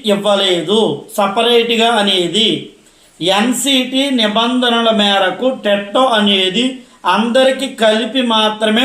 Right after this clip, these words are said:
ఉంటుంది అన్న విషయాలను ప్రతి ఒక్కరూ మీరు గుర్తుపెట్టుకోండి. అదేనా, నేను మీకు చాలా స్పష్టంగా, చాలా క్లియర్గా, క్లారిటీగా కూడా నేను మీకు చెబుతా ఉన్నా.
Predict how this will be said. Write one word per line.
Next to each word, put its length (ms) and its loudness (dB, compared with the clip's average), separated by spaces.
ఉంటుంది 520 -2
అన్న 220 2
విషయాలను 760 2
ప్రతి 280 0
ఒక్కరూ 440 2
మీరు 240 2
గుర్తుపెట్టుకోండి. 1040 0
అదేనా, 300 2
నేను 180 2
మీకు 240 0
చాలా 240 2
స్పష్టంగా, 840 0
చాలా 460 2
క్లియర్గా, 500 2
క్లారిటీగా 720 0
కూడా 180 0
నేను 220 -2
మీకు 240 -2
చెబుతా 460 0
ఉన్నా. 220 -2